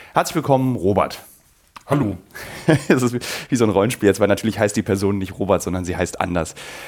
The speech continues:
Speaker 1: Äh, witzig auch, äh, ich war gestern Abend aus,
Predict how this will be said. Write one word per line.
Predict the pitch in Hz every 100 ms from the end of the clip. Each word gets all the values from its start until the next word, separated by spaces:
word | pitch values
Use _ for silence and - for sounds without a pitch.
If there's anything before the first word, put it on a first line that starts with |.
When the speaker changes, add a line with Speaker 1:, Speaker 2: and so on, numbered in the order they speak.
| - -
Speaker 1:
Äh, | - 123 123
witzig | 160 180 196
auch, | 170 185 175 175
äh, | 143 143 143
ich | 135
war | 147
gestern | 143 143 107
Abend | 117 120 -
aus, | 123 285 -